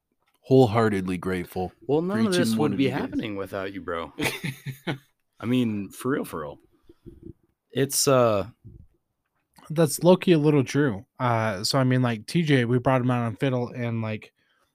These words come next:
Speaker 3: T J has probably brought, uh, you know, if I'm being honest with,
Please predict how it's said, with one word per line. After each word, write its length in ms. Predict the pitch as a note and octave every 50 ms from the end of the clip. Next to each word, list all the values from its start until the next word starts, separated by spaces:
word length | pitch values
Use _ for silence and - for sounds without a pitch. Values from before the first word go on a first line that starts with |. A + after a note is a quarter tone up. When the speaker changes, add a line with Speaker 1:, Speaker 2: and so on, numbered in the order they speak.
| _ _ _ _
Speaker 3:
T 120 | - D3+
J 200 | C#3 C#3 C#3+ C3
has 160 | A#2+ B2+ B2 G#2+
probably 480 | - - C3+ B2 C3+ C#3+ D3 C#3 B2
brought, 360 | A2+ A#2+ A#2 A2+ A2+ A#2 - - -
uh, 100 | D#3 C3
you 180 | B2 A#2 A#2+ A#2
know, 160 | A#2 A#2 A#2
if 80 | A#2
I'm 120 | C3 A#2+ A#2
being 180 | A2+ A#2 G#2+
honest 300 | A2 A2+ B2 A#2+ G#2+ -
with, 160 | - A2+ G2+